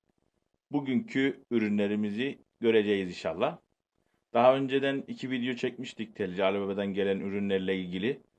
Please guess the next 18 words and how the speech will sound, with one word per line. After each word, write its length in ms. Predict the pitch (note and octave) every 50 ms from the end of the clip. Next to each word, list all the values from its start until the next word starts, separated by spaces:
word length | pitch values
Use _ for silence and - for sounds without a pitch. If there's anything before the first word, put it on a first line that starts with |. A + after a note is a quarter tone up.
| _ _ _ _ _ _
Şu 140 | - - -
şekilde, 580 | - A#2 G#2+ G#2+ G#2 G#2 G2+ A2 G#2+ G#2 G#2 - _ _ _ _ _ _ _ _ _ _ -
e, 680 | - F#2 F#2 F2+ F#2 F#2 F2+ F2 F2 F2 F2 F2 F2 D#2+
üç 220 | G#2+ G#2+ - - -
D 40 | G#2
yazıcıyla 640 | G2+ G2 G2 G2 G2 G2 G2 G#2+ G#2+ G2+ G#2 G2
bastığı 500 | G2+ G2 - - - A2 G#2 G#2 G2+ - -
ürünlerden 560 | G2 F#2+ F#2+ G2 G2 G2 G2 G2 G2+ G2+ G2
göndermişti 760 | G2 F#2+ F#2 F2+ F#2 F2+ F2+ F2+ F2 - - - D3+ E3+ D#3+ _ -
ve 180 | - F#2+ G2 -
şu 160 | - - -
şekilde, 560 | - - G#2 - A2+ F#2 F2+ F2 G2+ G2 - - _ _ _ - - _ _ _ _ _ _ _ _ _ _ _ _ _ _ _ -
e, 300 | F#2+ F#2 F2+ F2+ F2 F2 F2+
böyle 300 | F2+ F2+ F#2 F#2+ F#2 -
karides 380 | - - G2 F#2 F2+ F#2 F2+ -
saklanma 520 | - F#2+ F2 - G2 F#2 F2+ F#2 F#2 F2+
alanları 500 | F2+ F#2 F#2 F2+ F2+ F2+ F2 F#2 F#2 - - _ _ _ _ _ _ _ _ _ _ _ _ _ _ -
göndermişti. 760 | G2+ F#2 F2+ E2+ F2 E2+ E2+ E2+ - - - D3+ F3+ F#3